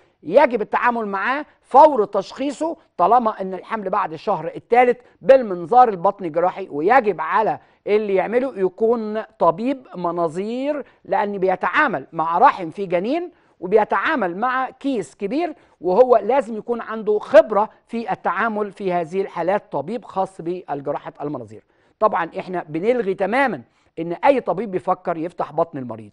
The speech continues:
نهائي. يجب عليه إنه يحولها لمكان يكون عندهم خبرة في التعامل بالمنظار في سيدة حامل، ودي خبرة بي-، بيكت-، بي-، يعني مفروض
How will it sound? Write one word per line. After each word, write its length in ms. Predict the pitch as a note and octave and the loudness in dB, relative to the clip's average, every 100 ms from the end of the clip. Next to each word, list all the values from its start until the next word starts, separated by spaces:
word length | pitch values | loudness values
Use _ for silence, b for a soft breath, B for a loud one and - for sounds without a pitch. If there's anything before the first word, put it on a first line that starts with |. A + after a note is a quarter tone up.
| - | -6
نهائي. 440 | F3 F3+ A3+ B2 - _ _ _ _ C#3+ | -2 -2 -2 -6 -20 _ _ _ _ 0
يجب 320 | A3+ A3 F3 | 2 2 2
عليه 440 | D3 E3 C4 D4 G3 | -2 6 6 6 -2
إنه 160 | E3+ | -6
يحولها 600 | E3+ F#3+ D#3+ B3+ B3 B3 | -6 -2 6 6 6 0
لمكان 560 | - E3 E3 - C#4 E4+ b b | -2 -4 -4 0 0 -2 b b
يكون 280 | - F3 B3 | -10 -4 -4
عندهم 340 | F3+ F#3 G#3+ | -4 -2 -2
خبرة 400 | F#3+ A3 F#3 F3+ - b _ | -2 -4 0 -2 -2 b _
في 300 | F3+ F#3 D#3 | -10 -8 -6
التعامل 580 | - E3 A3+ F#3 B2 - | -2 0 2 0 -6 -6
بالمنظار 720 | D3+ A3 G#3 F#3+ A#3+ D#4+ - b _ | -4 -2 -4 2 4 4 2 b _
في 100 | F#3+ | -12
سيدة 360 | - F3 G3+ F#3 | -2 0 2 0
حامل، 400 | - F#3+ C3 G#2 _ _ _ - | -2 -4 -4 -12 _ _ _ -12
ودي 160 | D3+ | -8
خبرة 480 | F#3+ A#3 G3+ G3 F#3 | 0 0 4 4 2
بي-، 340 | C#3 D3 D3+ D#3 | -2 -2 -2 -4
بيكت-، 560 | D#3+ D#3+ D3+ - F#3 D3 | -4 -4 -4 -10 -12 -6
بي-، 200 | D#3 C#3+ | -4 -4
يعني 200 | C#3 C#3+ | -4 -4
مفروض 480 | D3 A3+ C#4 D3+ | -2 2 4 4